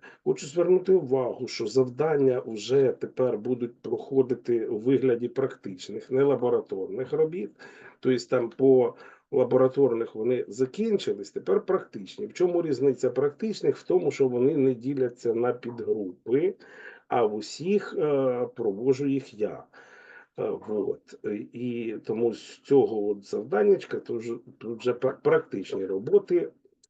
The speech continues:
будуть всі в один час,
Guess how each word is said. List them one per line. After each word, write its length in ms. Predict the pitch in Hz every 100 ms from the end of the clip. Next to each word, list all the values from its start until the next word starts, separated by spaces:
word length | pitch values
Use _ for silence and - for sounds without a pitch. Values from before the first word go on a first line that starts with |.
| -
будуть 540 | 107 139 143 139 139
всі 420 | 127 101 - 139
в 300 | 120 104 117
один 440 | 117 107 123 110 -
час, 640 | - 123 110 117 143 -